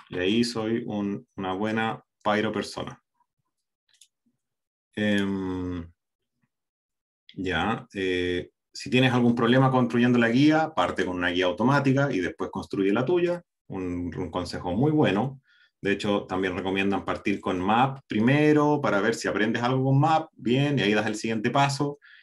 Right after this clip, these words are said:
y vas como aumentando en complejidad. Entonces ellos dicen, de delta, pásate a normal, de normal a multivariada. O sea, de normal diagonal a multivariada.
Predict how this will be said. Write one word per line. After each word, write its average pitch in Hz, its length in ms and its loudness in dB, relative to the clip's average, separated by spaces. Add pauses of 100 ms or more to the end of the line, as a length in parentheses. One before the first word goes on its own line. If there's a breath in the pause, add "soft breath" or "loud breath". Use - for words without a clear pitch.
(120 soft breath)
y 104 60 -2
vas 117 120 0
como 120 220 6
aumentando 113 560 4
en 139 160 4
complejidad. 127 760 2
Entonces 104 320 -6
ellos 98 140 2
dicen, 101 280 0
de 92 120 2
delta, 160 400 2
pásate 110 320 -2
a 95 40 0
normal, 170 540 2
de 113 120 0
normal 131 520 2 (360 loud breath)
a 107 100 0
multivariada. 110 760 2 (300)
O - 460 -20
sea, 110 120 -2
de 107 100 4
normal 104 480 2
diagonal 110 460 2
a 117 80 0
multivariada. - 580 -6